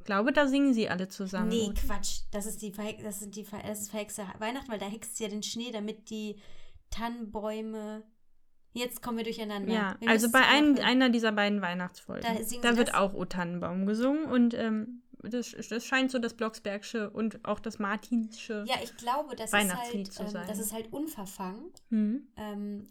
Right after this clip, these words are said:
Speaker 1: Unverfangen?
Speaker 2: Unverfangen, sagt man
Speaker 1: Also
Speaker 2: so?
Speaker 1: nicht christlich, meinst du?
Speaker 2: Genau.
Speaker 1: Unverfänglich.
Speaker 2: Unverfänglich.
Speaker 1: <laughs>
Speaker 2: Unverfangen.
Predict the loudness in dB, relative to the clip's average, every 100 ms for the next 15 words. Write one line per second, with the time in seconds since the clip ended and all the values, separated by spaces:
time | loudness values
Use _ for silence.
0 | -8 -2 -2 -2 -8 -8 -8 -8 -10 -12
1 | -12 -12 -14 -16 -14 -12 -2 2 4 4
2 | 4 2 0 -2 -6 -4 -6 -8 -12 -10
3 | -4 4 4 4 -2 -2 -2 -2 -2 0
4 | 0 4 8 10 12 12 12 12 12 6
5 | 2 12 12 12 12